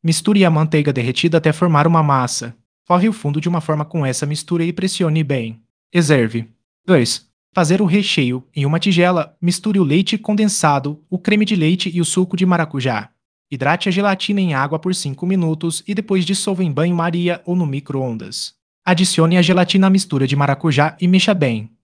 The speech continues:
Três. Montar a torta. Despeje o recheio sobre a base de biscoito na forma. Leve à geladeira por pelo menos quatro horas ou até firmar. Quatro. Finalizar. Decore com polpa de maracujá ou raspas de chocolate, se desejar.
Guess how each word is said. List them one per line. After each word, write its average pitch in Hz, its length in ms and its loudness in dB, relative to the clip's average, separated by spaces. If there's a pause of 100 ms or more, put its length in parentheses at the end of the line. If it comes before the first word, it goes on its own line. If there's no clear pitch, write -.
Três. 147 440 4 (280)
Montar 185 320 4
a 160 80 2
torta. 123 480 0
Despeje 190 400 0
o 180 60 6
recheio 190 480 4
sobre 190 280 0
a 196 60 4
base 131 260 0
de 175 80 2
biscoito 175 500 0
na 175 120 2
forma. 113 500 -4 (340)
Leve 160 220 2
à 180 60 4
geladeira 170 420 0
por 143 140 -4
pelo 135 200 -4
menos 160 280 0
quatro 196 400 0
horas 190 260 0
ou 175 80 0
até 170 180 -2
firmar. 151 560 -2 (300)
Quatro. 131 320 0 (380)
Finalizar. 180 680 0 (120)
Decore 160 360 -2
com 196 160 -2
polpa 185 280 -2
de 196 100 0
maracujá 165 680 0
ou 170 100 -2
raspas 165 400 0
de 180 100 0
chocolate, 156 600 -2
se 143 160 -6
desejar. 139 600 -2